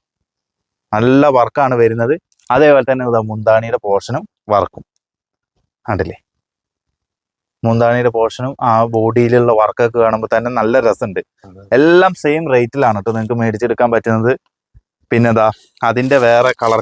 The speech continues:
Speaker 1: ചേഞ്ച് കാണിച്ചു തരാം. നല്ല കളർ ചേഞ്ച് ആണ് ട്ടോ ഇത്. നോക്കി, നന്നായിട്ടില്ലേ ഇതൊക്കെ?
Speaker 2: ആ.
Speaker 1: പിന്നെ ദാ വേറൊരു പാറ്റേൺ, നമ്മള് നേരത്തെ കണ്ടതിന്റെ ഒരു പാറ്റേൺ കളർ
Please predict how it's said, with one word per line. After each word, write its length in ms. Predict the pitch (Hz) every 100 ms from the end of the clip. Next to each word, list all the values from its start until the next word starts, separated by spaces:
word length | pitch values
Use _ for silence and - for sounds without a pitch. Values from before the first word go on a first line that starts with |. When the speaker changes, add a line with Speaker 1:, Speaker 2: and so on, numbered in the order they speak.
| 123
Speaker 1:
ചേഞ്ച് 220 | 120 120
കാണിച്ചു 240 | 110 104 113
തരാം. 180 | 104 110 - - - - - - - - - 113
നല്ല 360 | 113 123 135 147 139
കളർ 160 | 110 110
ചേഞ്ച് 200 | 113 104 92
ആണ് 100 | 90
ട്ടോ 80 | 104
ഇത്. 80 | 123 - -
നോക്കി, 220 | 120 120 156 _ _ _ _ _ - _ _ _ _ _ _ _ _ _ -
നന്നായിട്ടില്ലേ 500 | 131 147 127 101 98
ഇതൊക്കെ? 240 | 107 104 110 _ 123
Speaker 2:
ആ. 40 | 120 -
Speaker 1:
പിന്നെ 160 | 113 104
ദാ 60 | 101
വേറൊരു 380 | 104 113 113 113 117 _ _ _ _ _ -
പാറ്റേൺ, 280 | 110 113 110
നമ്മള് 220 | 120 131 143 _ _ _ _ _ _ _ - 127
നേരത്തെ 280 | 131 131 151 139
കണ്ടതിന്റെ 400 | 127 131 135 139
ഒരു 100 | 131 147 _ _
പാറ്റേൺ 340 | 127 123 123 131 - _ 120
കളർ 180 | 120